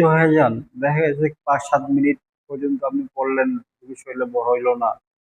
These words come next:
আপনি নার্ভাস ফিল মনে করলে হবে না, যে মানে হাল ছাড়লে হবে না, আপনি পড়তে থাকবেন। কারণ একটা শত্রু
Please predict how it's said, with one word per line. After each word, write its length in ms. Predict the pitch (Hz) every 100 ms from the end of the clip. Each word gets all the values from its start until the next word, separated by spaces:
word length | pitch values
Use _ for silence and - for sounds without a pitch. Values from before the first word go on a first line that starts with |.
| _ _
আপনি 240 | - 139 143 151 151 139
নার্ভাস 340 | 135 135 135 -
ফিল 140 | 139 135
মনে 160 | 131 127
করলে 200 | 131 127 120
হবে 140 | 120
না, 100 | 117 113
যে 100 | 120 135 131
মানে 200 | 135 185 - - _ _ _ _ _ _
হাল 120 | 143 147
ছাড়লে 260 | 160 151 143
হবে 160 | 127 110 101
না, 60 | - -
আপনি 240 | - _ 208 240 - _ _ _ _ -
পড়তে 220 | 190 190 180
থাকবেন। 320 | 170 127 110 - _ _ _ _ _ _ _ _
কারণ 360 | 135 156 190 185
একটা 460 | 156 - 170 165
শত্রু 720 | 160 - 143 - - 160 143